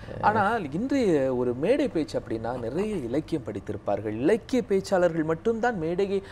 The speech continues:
அலங்கரிக்க முடியும் இருந்த காலங்களை தவிடுபொடியாக்கி சாதாரண மக்களுக்கு சொல்லுகின்ற விதத்துல ஒரு மேடையை கொண்டு வரலான்னு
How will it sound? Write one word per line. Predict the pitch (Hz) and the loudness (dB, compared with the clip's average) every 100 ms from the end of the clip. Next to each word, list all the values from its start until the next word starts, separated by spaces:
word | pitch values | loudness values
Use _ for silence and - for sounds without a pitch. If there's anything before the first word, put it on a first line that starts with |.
| - | 0
அலங்கரிக்க | 117 165 226 233 - 180 | 6 8 10 8 6 0
முடியும் | 160 165 | 0 2
இருந்த | 151 147 131 - | 2 4 4 4
காலங்களை | 123 139 196 175 139 139 - | 4 4 4 2 0 0 0
தவிடுபொடியாக்கி | 143 214 180 147 123 120 110 113 120 - - | -2 0 -2 -2 2 0 0 -4 -6 -8 -18
சாதாரண | - 214 214 247 320 320 262 | 4 10 12 12 10 8 4
மக்களுக்கு | 185 165 202 185 180 196 | 2 2 2 2 2 0
சொல்லுகின்ற | 175 185 185 175 156 | 2 2 2 2 0
விதத்துல | 127 165 165 165 | 6 6 8 6
ஒரு | 156 123 | 6 4
மேடையை | 123 151 160 135 | 2 4 4 4
கொண்டு | 123 120 | 0 0
வரலான்னு | 110 110 120 139 135 | 0 0 0 -2 -4